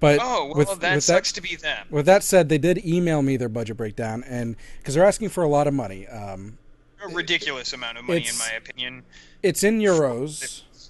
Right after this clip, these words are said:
Speaker 1: Um,
Speaker 2: Mine, mine translates it. It's a hundred and ninety-four thousand eight hundred and one dollars.
Speaker 1: Right.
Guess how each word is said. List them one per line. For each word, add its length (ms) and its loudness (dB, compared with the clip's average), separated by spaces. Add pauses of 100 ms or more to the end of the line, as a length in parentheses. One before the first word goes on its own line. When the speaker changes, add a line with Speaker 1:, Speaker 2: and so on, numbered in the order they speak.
(400)
Speaker 1:
Um, 520 -4 (680)
Speaker 2:
Mine, 320 -4
mine 240 -2
translates 600 -4
it. 240 -2
It's 340 -4
a 80 -6
hundred 300 -6
and 100 -14
ninety-four 440 -6
thousand 420 -8
eight 140 -4
hundred 300 -8
and 140 -18
one 220 -10
dollars. 520 -6
Speaker 1:
Right. 280 -6